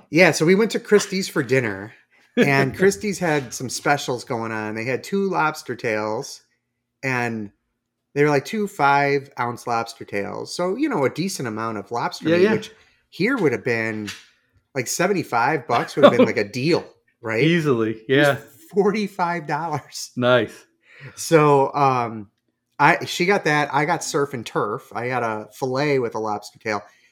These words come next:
Speaker 1: She ended up eating half my lobster tail. I did not make Gretchen
Speaker 2: <laughs>
Speaker 1: give up any lobster on her birthday.
Speaker 2: That
Speaker 1: But
Speaker 2: was nice of you.
Speaker 1: but the kid just kept asking for more lobster. But she didn't wanna not get the hamburger, the cheeseburger at Christie's 'cause she loves it. It's her favorite
Speaker 2: Mm-hmm.
Speaker 1: cheeseburger.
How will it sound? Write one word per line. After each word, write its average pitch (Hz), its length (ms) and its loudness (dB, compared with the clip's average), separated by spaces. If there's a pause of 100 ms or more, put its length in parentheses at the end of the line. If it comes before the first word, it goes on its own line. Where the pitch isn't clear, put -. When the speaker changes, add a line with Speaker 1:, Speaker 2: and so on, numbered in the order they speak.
(260)
Speaker 1:
She 190 220 4
ended 190 160 4
up 170 100 2
eating 139 520 -2 (840)
half 156 360 0
my 131 180 0
lobster 101 440 -2
tail. - 380 -14
I 131 120 2
did 147 140 2
not 131 240 0
make 123 180 0
Gretchen 117 280 -2
Speaker 2:
<laughs> - 20 -6
Speaker 1:
give 120 100 -2
up 110 120 -2
any 117 160 -2
lobster 113 400 -4
on 101 100 -4
her 101 100 -6
birthday. 98 420 -8
Speaker 2:
That 101 120 -16 (340)
Speaker 1:
But 135 240 4
Speaker 2:
was 123 80 0
nice 113 260 0
of 113 120 -6
you. 104 60 -4
Speaker 1:
but 135 120 0
the 127 80 0
kid 160 300 -4
just - 200 -14
kept - 180 -4
asking 131 320 -2
for 120 120 -10
more 110 120 -6
lobster. 104 680 -2 (540)
But 143 100 -2
she 156 160 -4
didn't 165 240 0
wanna 160 220 0
not 135 320 0
get 143 180 -2
the 113 80 -4
hamburger, 120 800 -6
the 107 100 -6
cheeseburger 110 640 -4
at 101 240 -8
Christie's 113 400 -8
'cause 117 160 -12
she 123 160 -10
loves 120 300 -4
it. 104 100 -6
It's 92 140 -12
her 107 80 -6
favorite 127 580 -4
Speaker 2:
Mm-hmm. 131 240 -2
Speaker 1:
cheeseburger. 120 880 -14